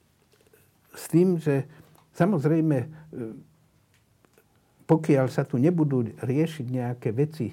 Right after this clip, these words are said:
zásadne, aj z hľadiska justície, to, čo sa, už je to ako,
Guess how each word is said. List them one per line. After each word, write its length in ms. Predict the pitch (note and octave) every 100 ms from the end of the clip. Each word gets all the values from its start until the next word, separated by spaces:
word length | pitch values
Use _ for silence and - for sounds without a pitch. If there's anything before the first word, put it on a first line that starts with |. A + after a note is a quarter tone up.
| -
zásadne, 640 | G#2 C3+ C#3+ C3 G#2+ G2 -
aj 140 | F#3
z 60 | E3
hľadiska 500 | D3 B2 A#2+ - G#2+ - - _ -
justície, 800 | C#3 D#3 D#3 A2 - F#2 F#2+ - - -
to, 120 | F#3
čo 160 | F3 D3+
sa, 80 | -
už 280 | A#2 B2 A#2+
je 20 |
to 120 | B2
ako, 320 | A#2 - G#2+